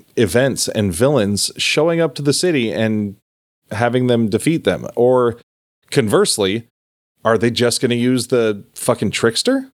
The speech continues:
and, and try to find ways for, for him to neutralize a couple Justice League members?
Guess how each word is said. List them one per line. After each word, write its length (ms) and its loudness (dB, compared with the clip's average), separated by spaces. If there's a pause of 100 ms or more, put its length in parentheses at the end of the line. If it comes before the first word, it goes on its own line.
(760)
and, 380 2
and 560 -2
try 180 2
to 100 2
find 500 -2
ways 320 2
for, 320 0
for 160 0
him 180 0
to 200 2
neutralize 680 0
a 60 0
couple 320 -2
Justice 460 -2
League 240 -2
members? 400 -2